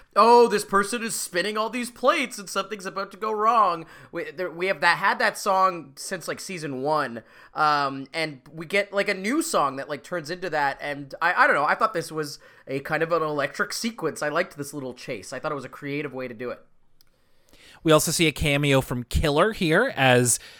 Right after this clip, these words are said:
Speaker 2: she gets into it with the ball and, uh, chases after it for a little bit. And then the ball, Alberto's ball, goes on the back of a truck and is seemingly never to be seen again.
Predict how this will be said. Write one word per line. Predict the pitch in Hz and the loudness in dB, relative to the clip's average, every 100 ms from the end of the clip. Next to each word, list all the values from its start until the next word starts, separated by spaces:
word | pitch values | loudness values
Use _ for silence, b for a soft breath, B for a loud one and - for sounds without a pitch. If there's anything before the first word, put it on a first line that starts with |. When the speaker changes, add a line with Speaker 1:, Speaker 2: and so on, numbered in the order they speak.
| B | B
Speaker 2:
she | - 147 | -4 2
gets | 139 - | 2 2
into | 143 143 123 127 | 0 0 2 2
it | 127 | 2
with | 120 123 - | 0 0 -2
the | 101 | 0
ball | 107 104 123 117 | 4 6 6 2
and, | 107 101 | 0 -2
uh, | 127 107 104 | 0 2 2
chases | - 131 120 113 | 0 -2 -2 0
after | 110 - 110 | 0 2 -2
it | |
for | - | 0
a | 113 | 0
little | 107 107 | 2 2
bit. | 117 113 - B B B | 4 2 -2 B B B
And | 139 | 4
then | 147 | 6
the | 143 | 6
ball, | 165 208 214 208 202 _ _ - | 8 8 8 6 2 _ _ 0
Alberto's | 131 151 151 147 117 | 4 6 4 4 4
ball, | 135 123 | 4 4
goes | 107 135 131 | 4 4 4
on | 139 | 4
the | 117 | 2
back | 135 151 170 - | 4 4 4 2
of | 143 135 - | 4 4 2
a | 135 127 123 | 2 2 2
truck | - 135 113 - - b b b | -2 2 2 2 -16 b b b
and | - 110 | -4 -2
is | |
seemingly | - 160 160 151 139 135 127 - b b 123 | 2 4 4 4 6 6 6 0 b b -2
never | 123 123 | 2 2
to | 131 131 | 0 0
be | 120 | 0
seen | 131 110 | -2 -2
again. | 98 92 87 87 | -2 -2 -4 -6